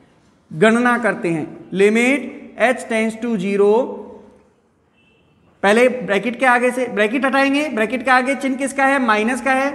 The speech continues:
तो bracket जब हम हटाते हैं तो अंदर के चिन्ह बदल जाते हैं, तीन plus का है minus का हो जाएगा, ये भी minus का आएगा। देखिए आगे, Limit h tends to zero,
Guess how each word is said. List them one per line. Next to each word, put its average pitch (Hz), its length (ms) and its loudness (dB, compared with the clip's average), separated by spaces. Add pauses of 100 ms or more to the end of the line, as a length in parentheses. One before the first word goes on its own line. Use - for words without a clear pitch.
(180)
तो 196 100 -4
bracket 208 380 0
जब 262 160 2
हम 262 200 2
हटाते 220 440 2
हैं 262 220 0
तो 269 100 0
अंदर 233 300 0
के 254 140 -2
चिन्ह 285 280 -4 (340)
बदल 202 280 4
जाते 254 260 4
हैं, 277 240 -2 (440)
तीन 247 240 -4
plus 240 240 -2
का 269 140 2
है 269 260 2
minus 202 360 -2
का 262 100 0
हो 254 140 4
जाएगा, 254 440 2 (220)
ये 190 180 0
भी 226 120 0
minus 226 340 0
का 247 140 0
आएगा। 240 300 2 (500)
देखिए 220 280 0
आगे, 214 300 2 (1700)
Limit 247 640 2 (640)
h 254 260 2
tends 233 320 -2
to 247 140 -2 (500)
zero, 220 340 2